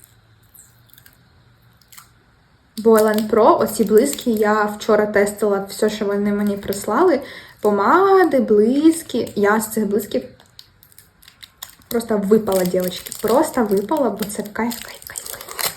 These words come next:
кайф. Це Елен Про. Це реально, я вам так скажу,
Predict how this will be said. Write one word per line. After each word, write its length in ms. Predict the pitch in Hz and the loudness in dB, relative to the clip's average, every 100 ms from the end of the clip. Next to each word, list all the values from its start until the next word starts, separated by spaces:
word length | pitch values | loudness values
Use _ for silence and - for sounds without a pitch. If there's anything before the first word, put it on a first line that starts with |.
| - | -12
кайф. 400 | - _ - 240 | -20 _ -14 -6
Це 320 | - 202 - - - | -4 -2 -4 -12 -2
Елен 400 | 214 208 202 202 | 2 2 0 -4
Про. 360 | 208 202 214 311 - _ _ _ _ _ _ _ _ _ _ _ _ _ _ _ _ _ _ _ _ _ _ _ - | -4 -2 -2 -6 -14 _ _ _ _ _ _ _ _ _ _ _ _ _ _ _ _ _ _ _ _ _ _ _ -8
Це 380 | - 220 214 | 0 4 6
реально, 640 | 214 202 208 285 349 202 202 | 8 6 6 6 4 2 -2
я 140 | 208 202 | -4 -2
вам 220 | 202 202 | -4 -6
так 200 | 196 196 | -6 -8
скажу, 460 | - 208 196 202 | -10 -8 -6 -8